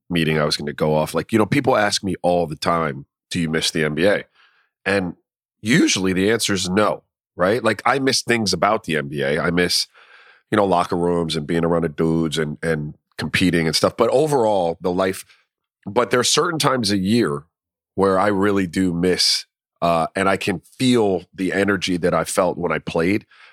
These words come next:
This is one of those times, that first regular season game.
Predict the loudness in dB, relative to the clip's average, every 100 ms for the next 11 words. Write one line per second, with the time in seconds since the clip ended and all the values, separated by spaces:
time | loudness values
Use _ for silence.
0 | _ 0 2 2 2 0 2 0 0 0
1 | 0 0 0 0 -2 0 0 0 -2 -6
2 | _ -2 0 2 0 2 0 0 2 0
3 | 0 0 0